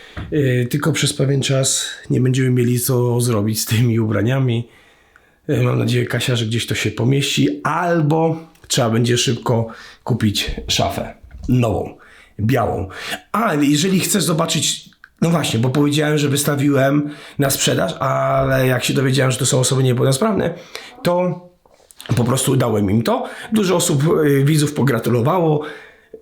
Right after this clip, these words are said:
i wydaje mi się, że to jest, y, ktoś tam dobrze napisał, że nic ja na tym nie straciłem,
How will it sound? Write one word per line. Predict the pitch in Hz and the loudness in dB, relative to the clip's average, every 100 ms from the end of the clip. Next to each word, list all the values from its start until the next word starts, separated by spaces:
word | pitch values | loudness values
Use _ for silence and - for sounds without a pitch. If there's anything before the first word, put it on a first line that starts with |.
| - - | -20 -2
i | 156 | 0
wydaje | 165 196 202 | 2 2 0
mi | |
się, | - 202 | 0 0
że | 185 | 0
to | 196 | 0
jest, | 190 190 185 - - - - - - - 220 | 2 2 2 0 -6 -12 -14 -20 -20 -18 -4
y, | 156 147 | 0 0
ktoś | - 214 | -2 -2
tam | 185 170 | 0 0
dobrze | 165 170 | 2 0
napisał, | 151 165 - 160 143 | 0 0 0 0 0
że | 143 151 156 - - - | 0 0 -4 -10 -8 -2
nic | 190 160 | 0 2
ja | 180 | 2
na | 170 | 0
tym | 160 160 | 0 2
nie | 160 | 2
straciłem, | 147 156 151 - 156 170 269 | 2 0 -2 0 2 2 0